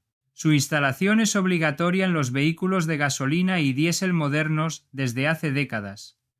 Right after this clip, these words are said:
Sin embargo, muchos conductores desconocen su importancia para cumplir con las normativas medioambientales y superar la I T V sin problemas. ¿Es obligatorio llevar catalizador en el coche? Sí,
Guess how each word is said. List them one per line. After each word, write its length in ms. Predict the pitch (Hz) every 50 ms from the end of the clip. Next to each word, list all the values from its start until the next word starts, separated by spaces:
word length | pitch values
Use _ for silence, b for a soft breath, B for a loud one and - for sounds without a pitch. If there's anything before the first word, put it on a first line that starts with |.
| _ _ _
Sin 240 | - - 160 147
embargo, 640 | 139 131 135 147 170 180 180 175 196 202 196 - _ _ _ _ _ _ _
muchos 340 | 151 170 180 - 226 196 -
conductores 680 | - 202 185 170 160 139 - 175 185 202 208 196 165
desconocen 640 | 170 160 139 - - 147 151 165 180 175 208 202 185
su 160 | - - 175
importancia 760 | 156 147 131 - 131 127 - - 175 180 175 - 196 190 175
para 240 | - 165 143 135 123
cumplir 440 | - 139 131 123 143 160 185 185 180
con 160 | - 156 143
las 160 | 135 127 120
normativas 680 | 135 135 131 123 123 131 127 127 170 180 180 185 175 156
medioambientales 1120 | 156 147 131 131 131 127 127 123 123 120 117 117 113 170 170 175 185 185 180 - - _ _ _ _ _ _ _
y 120 | - 147 139
superar 480 | - 156 143 - 143 139 160 175 180
la 140 | 185 170 156
I 120 | 160 175 170
T 160 | 165 156 147
V 300 | 151 165 165 190 190 175
sin 240 | - - 143 131 123
problemas. 720 | 127 123 120 127 135 127 113 107 90 95 - - - _ _ _ _ _ _ _ _ _
¿Es 200 | 151 165 160 -
obligatorio 720 | 190 180 185 185 175 165 160 151 143 170 165 160 165 165 165
llevar 400 | 156 151 151 147 151 156 151 151
catalizador 720 | 156 147 135 - 143 143 143 131 - 143 135 139 147 143 143
en 120 | 139 139
el 160 | 131 127 120
coche? 460 | - 151 165 165 - 226 240 254 - _ _ _ - - - _ _
Sí, 460 | - - 185 185 160 117 113 - _